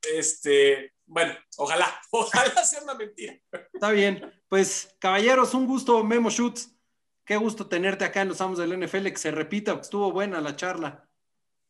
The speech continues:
Speaker 1: Un honor, un privilegio, caballero, siempre, siempre hablar con, con gente tan, tan apasionada, que, tan conocedora del, del fútbol americano y en particular los delfines, las veces que sea necesario, que me gus-, que me quieran invitar,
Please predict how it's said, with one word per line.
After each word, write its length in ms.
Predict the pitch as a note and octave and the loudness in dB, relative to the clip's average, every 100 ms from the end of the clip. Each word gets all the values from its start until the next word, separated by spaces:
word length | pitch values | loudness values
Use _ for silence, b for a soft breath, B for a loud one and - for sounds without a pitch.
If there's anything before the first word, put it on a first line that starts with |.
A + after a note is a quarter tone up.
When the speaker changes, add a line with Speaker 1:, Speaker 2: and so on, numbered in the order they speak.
| _ | _
Speaker 1:
Un 160 | E3+ G#3 | -4 -2
honor, 260 | G3+ G#3+ | 0 2
un 80 | G#3+ | 2
privilegio, 420 | G3 F#3 G#3 F#3+ | 0 -2 -2 -2
caballero, 460 | F3 E3 E3+ G#3 F#3 | -4 -4 -2 -2 -2
siempre, 600 | F#3+ F#3 F#3 F3 D3+ C#3+ | -4 -6 -6 -2 -2 -4
siempre 320 | - F3 E3+ | -6 -6 -4
hablar 360 | D3+ E3+ F3 F3 | -2 -2 -4 -4
con, 320 | E3+ C#3 C3 _ _ | -4 -4 -8 _ _
con 200 | - C3+ | -8 -4
gente 360 | D#3 E3+ F3 E3 | -4 -2 -6 -2
tan, 500 | D#3+ E3+ E3 C3+ - | -2 0 0 0 0
tan 160 | E3+ | 0
apasionada, 800 | E3+ D3 C#3 C#3+ D3 F3 F3 E3+ | 0 0 0 0 2 2 2 0
que, 380 | C#3+ C#3 B2+ B2+ | -4 -4 -4 -2
tan 180 | E3+ F3 | -2 -2
conocedora 640 | F3 D3+ C3+ C#3+ E3 D#3+ | -4 -4 -2 0 0 0
del, 360 | C#3+ C#3 C3 C3 | 0 0 -2 -8
del 120 | C3+ | -12
fútbol 260 | E3 F3 D3+ | -2 0 0
americano 460 | C#3 C3 D#3+ F#3+ | -2 0 0 0
y 80 | D#3+ | -2
en 80 | C3+ | -2
particular 460 | C3 - - D#3 | -8 -10 -4 0
los 100 | E3 | 0
delfines, 560 | D3+ C3 F3+ G#3 G3+ - | -2 -2 2 2 2 0
las 160 | C#3+ E3+ | -4 0
veces 280 | F#3 F#3 | -2 -2
que 120 | - D3 | -6 -2
sea 220 | F3 F3+ | 0 0
necesario, 580 | F3 C#3+ E3+ F#3+ G3+ - | -2 -4 -2 0 -2 -8
que 80 | |
me 160 | C#3 C3+ | -12 -12
gus-, 180 | F3 - | -14 -6
que 100 | D3 | -2
me 100 | C#3+ | -2
quieran 220 | C#3+ F#3 | 0 0
invitar, 440 | E3 C#3 F3 F#3 | 0 -2 0 0